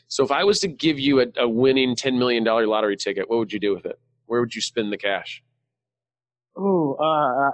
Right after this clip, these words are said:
Speaker 2: uh, ooh, I'm very boring in this category. Um, I would, you know, <laughs> uh, I, I'm, I'm struggling to think of a more exciting answer to make this not boring, but my real answer is I would invest it very conservatively. I would have the, uh, you know, I'd,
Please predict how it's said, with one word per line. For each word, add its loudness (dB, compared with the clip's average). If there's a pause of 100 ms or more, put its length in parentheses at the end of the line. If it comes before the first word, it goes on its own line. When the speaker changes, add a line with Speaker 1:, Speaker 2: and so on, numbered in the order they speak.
Speaker 2:
uh, 0
ooh, 0
I'm 2
very 4
boring 0
in -4
this -2
category. 0 (320)
Um, -2
I 2
would, -2 (100)
you -8
know, -8
<laughs> -10
uh, -4 (100)
I, -8 (640)
I'm, -4
I'm -6 (100)
struggling 0
to -4
think -6
of -4
a -4
more 0
exciting -2
answer -2
to -4
make -4
this 0
not 0
boring, 0
but 2 (320)
my 2
real 4
answer 2
is -2
I 2
would -2
invest -4
it -4
very -2
conservatively. -4 (100)
I 0
would -8 (360)
have -2
the, -4
uh, -2
you -6
know, 0
I'd, 0